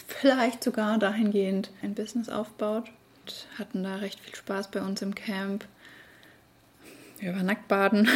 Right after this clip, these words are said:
<laughs> nachts. Nachtbaden natürlich. <clears throat> Und am Samstag hat Rusty Chair natürlich wieder die Hü-, Hütte gerockt.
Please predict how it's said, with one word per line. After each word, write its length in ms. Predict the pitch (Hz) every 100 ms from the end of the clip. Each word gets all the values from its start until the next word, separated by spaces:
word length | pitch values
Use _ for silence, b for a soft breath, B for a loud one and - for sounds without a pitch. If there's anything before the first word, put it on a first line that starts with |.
| 254
<laughs> 180 | - -
nachts. 480 | 214 - - - - _ -
Nachtbaden 640 | 208 - - 180 - 165 175
natürlich. 580 | 180 180 185 180 175 - -
<clears throat> 140 | 254 214 B B B B B -
Und 400 | 208 277 226 220
am 220 | - 208 226
Samstag 440 | 196 214 190 190
hat 140 | 185
Rusty 260 | 185 202 202
Chair 200 | - 214
natürlich 360 | 214 214 190 208
wieder 160 | 190
die 120 | 190
Hü-, 140 | 214 - -
Hütte 160 | 240
gerockt. 420 | 247 214 240 -